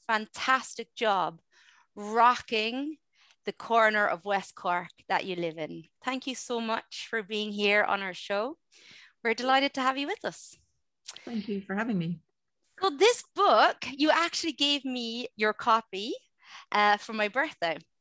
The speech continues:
Speaker 1: And thank you. I'm loving it. So tell us a little bit about Invisible Women.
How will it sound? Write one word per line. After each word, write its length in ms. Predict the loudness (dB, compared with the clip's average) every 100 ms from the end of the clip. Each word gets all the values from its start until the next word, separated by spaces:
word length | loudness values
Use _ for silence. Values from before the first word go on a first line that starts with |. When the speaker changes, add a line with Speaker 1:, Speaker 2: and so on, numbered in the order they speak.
| _
Speaker 1:
And 140 | -14 -8
thank 320 | -6 -6 -6
you. 200 | -8 -8 -10
I'm 160 | -8 -4
loving 300 | -6 -4 -8
it. 160 | -8 -10 -12 -14 -20 -20 -16
So 180 | 0 0
tell 240 | 4 4 6
us 120 | 4
a 40 | 4
little 200 | 2 2
bit 180 | 0 0
about 280 | 2 0 -2
Invisible 500 | -10 -10 -10 -10 -8
Women. 320 | -6 -8 -10